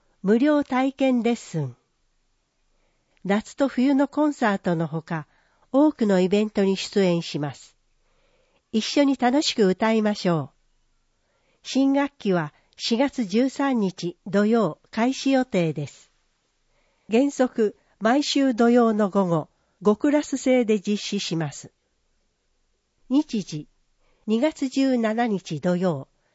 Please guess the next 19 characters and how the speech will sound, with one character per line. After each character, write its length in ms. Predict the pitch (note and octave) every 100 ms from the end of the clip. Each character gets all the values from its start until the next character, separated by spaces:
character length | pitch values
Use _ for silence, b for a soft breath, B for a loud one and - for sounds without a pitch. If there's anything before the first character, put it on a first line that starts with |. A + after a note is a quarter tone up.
| _
三 360 | - C#4+ C#4+ B3+
月 240 | G#3+ G#3
二 200 | A3 A#3
十 220 | G3 F#3
三 320 | F3+ G3+ G3
日 360 | D#3 D3+ - E3+ G#3
土 220 | F3+ F#3
曜。 340 | F#3+ D#3+ B2+ _ _ _ _ _ _ _ _
四 160 | - A#3
五 120 | C#4+
歳 300 | - B3 A#3+
の 120 | G3+
方、 400 | - F3+ F3 D#3+ _ _ _ _
令 240 | G3 A3 A3+
和 160 | E3+
六 280 | D3+ D3+ G3
年 220 | E3 C3 - -
四 180 | -
月 240 | G#3+ A#3